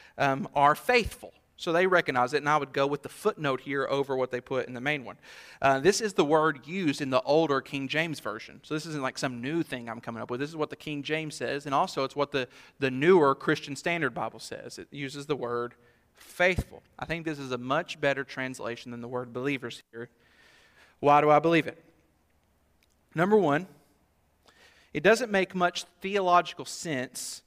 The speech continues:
that a qualification for being a pastor is for all your children to be Christians, because that is something completely out of the pastor's control.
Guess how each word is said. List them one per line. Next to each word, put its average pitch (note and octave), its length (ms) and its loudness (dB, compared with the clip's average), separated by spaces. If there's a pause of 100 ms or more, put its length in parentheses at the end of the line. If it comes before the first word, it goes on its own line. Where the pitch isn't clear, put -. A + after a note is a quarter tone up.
(160)
that C#3+ 160 4
a C3+ 40 -2
qualification E3+ 1040 0
for C3+ 140 -8
being C#3+ 300 -6
a B2+ 40 -8
pastor C#3 800 -2 (400)
is D3 200 -2
for C#3 240 -2
all D#3+ 300 4
your D#3+ 160 -6
children D#3 540 -4
to B2 40 -4
be B2 200 -10
Christians, C3 840 -4
because C#3+ 380 -4
that D3+ 120 2
is C#3+ 80 -2
something C#3+ 340 -8
completely D#3+ 680 -8
out C3+ 220 0
of A#2+ 80 -10
the A#2+ 80 -12
pastor's B2 500 -6
control. A#2 560 -6